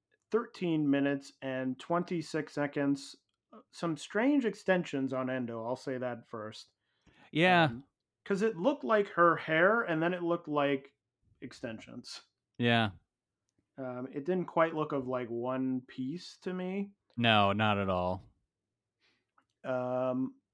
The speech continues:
Speaker 1: Miyu took a crazy bump on the apron off the drop kick.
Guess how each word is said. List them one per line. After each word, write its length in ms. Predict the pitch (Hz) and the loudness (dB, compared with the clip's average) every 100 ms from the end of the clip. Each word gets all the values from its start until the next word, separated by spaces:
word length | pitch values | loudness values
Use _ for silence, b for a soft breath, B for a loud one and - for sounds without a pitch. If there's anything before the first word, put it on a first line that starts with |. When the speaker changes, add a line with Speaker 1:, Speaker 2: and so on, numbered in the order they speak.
| _ _ 151 | _ _ -2
Speaker 1:
Miyu 300 | 165 202 196 | 0 0 -2
took 160 | 180 | -2
a 280 | 165 143 147 - _ _ - | 2 4 2 -2 _ _ -6
crazy 440 | - 175 170 175 | 0 2 2 -2
bump 480 | 135 156 160 165 _ _ | 0 4 4 2 _ _
on 140 | 139 139 | -4 0
the 160 | 139 | 0
apron 600 | 143 143 165 160 156 156 - _ _ - | 0 -2 0 0 0 -4 -8 _ _ -10
off 280 | 127 131 - | -8 -8 -6
the 320 | 135 127 123 | -4 -2 -4
drop 400 | 117 131 147 156 | -4 -2 -2 -2
kick. 360 | 160 165 - | -4 -4 -8